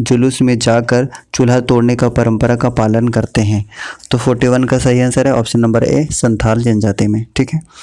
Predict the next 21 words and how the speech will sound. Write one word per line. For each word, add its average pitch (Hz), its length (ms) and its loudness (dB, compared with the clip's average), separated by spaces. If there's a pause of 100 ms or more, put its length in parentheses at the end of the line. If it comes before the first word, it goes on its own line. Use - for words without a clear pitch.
(300)
Next 139 280 0
है 147 80 0
question 120 300 -2
number 117 260 0
फ़ोर्टी 120 400 -2
टू, 113 280 -2 (1500)
किसी 147 300 2
असामाजिक 127 580 0
पारिवारिक 117 540 2
विवाद 117 380 0
का 123 100 0
निपटारा 113 440 2
करने 117 360 0
के 123 140 0
लिए 117 240 2
करने 117 340 0
के 120 120 0
पूर्व 120 320 0
शिकायतकर्ता 120 1040 0 (400)
से 127 180 0
मांझी 117 680 2